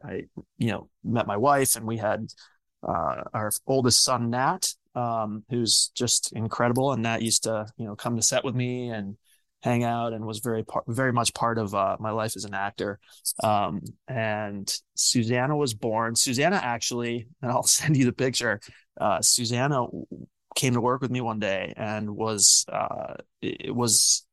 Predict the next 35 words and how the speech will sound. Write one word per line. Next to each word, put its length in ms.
in 240
this 180
print 340
ad 280
with 180
me 380
for 420
<laughs> 80
Xerox. 800
And, 360
you 80
know, 80
I 60
was 180
holding 260
her 80
like 160
a 60
football, 600
and, 200
you 120
know, 100
she 160
was 160
in, 140
in 180
my 200
arms, 420
and 220
all 140
of 60
a 40
sudden, 580
you 140
know, 320